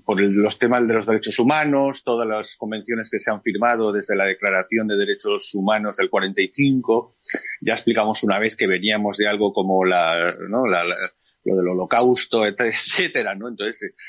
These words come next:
la cosa estaba sensible y se, y se especificó bastante esto de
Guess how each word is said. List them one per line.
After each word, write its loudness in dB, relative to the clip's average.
la 0
cosa 0
estaba 0
sensible -2
y -6
se, 0
y -4
se -2
especificó -4
bastante -2
esto 0
de 2